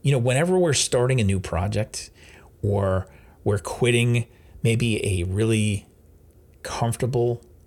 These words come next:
and secure, a stable job to pursue our passion, that's scary. Or we're putting out our work for the first time for other people to see.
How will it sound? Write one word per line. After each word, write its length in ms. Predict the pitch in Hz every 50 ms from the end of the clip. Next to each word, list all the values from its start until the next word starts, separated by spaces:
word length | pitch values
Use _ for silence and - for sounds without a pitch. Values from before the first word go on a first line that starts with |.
| - - -
and 140 | 98 98
secure, 640 | - - - 101 95 - - - 107 110 113 117 98
a 60 | 82
stable 560 | - - - - - - 98 107 110 110 110 107
job 460 | 101 110 98 95 101 104 104 110 -
to 120 | - 98
pursue 800 | - - - 101 95 - - - - 107 104 107 107 107 110 113 - - - - - - - -
our 220 | 101 98 95 92
passion, 680 | - - - - - 98 95 - - - 107 107 117 - - - - - - -
that's 200 | - - - -
scary. 640 | - - - - - 90 95 92 80 78 76 - - - - - - - - - - - -
Or 480 | - 127 131 127 123 120 117 110 - - - - - - - - -
we're 100 | 117 117
putting 360 | - - - 139 131 135 131
out 240 | 127 127 - - - - -
our 120 | - 120 110
work 300 | 104 107 120 120 120 -
for 140 | - -
the 80 | 104 95
first 380 | - - - 110 113 - - -
time 320 | - 110 104 107 110 110
for 320 | 101 - - 104 101 104 - -
other 180 | 113 110 104
people 240 | 98 - 117 120 98
to 120 | 98 - 101
see. 500 | - - - - 101 101 101 104 92